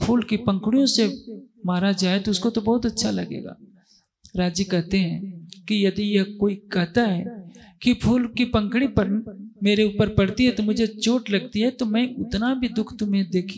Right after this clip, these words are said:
देख नहीं सकता कि तुम दुखी हो। लेकिन क्या करो, तुमने दुख देखने की इच्छा की है तो मैं तुम्हें दुख दिखाता हूँ, दुख दिलाता नहीं।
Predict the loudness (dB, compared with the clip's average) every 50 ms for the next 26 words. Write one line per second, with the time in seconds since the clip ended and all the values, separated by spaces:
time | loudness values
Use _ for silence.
0 | -14 -14 -10 -6 -4 -2 -2 -2 -4 -4 -4 -4 -2 -4 -4 -6 -10 -16 -18 -18
1 | -18 -20 _ _ _ -10 -6 -4 -2 -2 -2 -2 -2 -4 -4 -4 -4 -6 -6 -6
2 | -8 -10 -14 -18 -20 -20 _ _ _ _ _ _ -4 -2 -2 0 0 -2 -2 0
3 | 2 2 2 2 0 -2 -4 -4 -4 -6 -8 -12 -16 -20 -20 -20 _ _ _ _
4 | _ -4 -2 0 0 0 0 0 0 -2 -2 -2 -4 -4 0 0 0 0 2 2
5 | 2 2 2 0 0 0 0 0 -2 -2 0 0 2 2 2 2 2 0 -2 -6
6 | -6 -2 -2 0 0 -2 -2 -4 -6 -6 -8 -12 -16 -20 -20 -20 -20 _ _ _
7 | _ _ _ _ _ -4 -2 -2 0 2 2 2 2 2 0 0 -4 -8 -12 -14
8 | -10 -4 0 2 2 2 2 2 2 0 -2 -2 -2 -4 -4 -2 0 0 0 0
9 | 2 2 4 4 4 2 2 0 -2 -2 -2 0 0 0 0 -2 0 0 2 2
10 | 2 2 2 0 0 0 0 -2 -2 -2 -4 -6